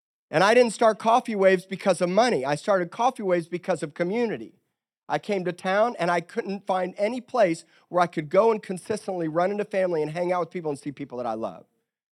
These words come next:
Saturday, I came up to get some coffee. I had to go over to the next door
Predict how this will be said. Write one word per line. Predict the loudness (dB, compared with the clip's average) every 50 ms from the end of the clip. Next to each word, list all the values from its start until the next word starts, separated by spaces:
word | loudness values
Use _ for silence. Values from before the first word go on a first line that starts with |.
| _ _ _ _
Saturday, | _ 2 4 4 4 4 4 4 4
I | 2 2
came | 0 -4 -6 -4 -2 0
up | 0 0 0 0 -2 _ _ _ _ -10
to | -8
get | -4 -2 -4 -4
some | -4 -8 -8
coffee. | -6 -4 -2 -2 -2 -2 -4 -6 -6 -4
I | -4 -2
had | -4 -4 -4
to | -2
go | 2 4 4
over | 6 6 4
to | 2 2
the | 2 0 0 -2 -4 _ _ _ _ _ _ _
next | 0 0 0 0 -2 -6 -4
door | -2 0 0 0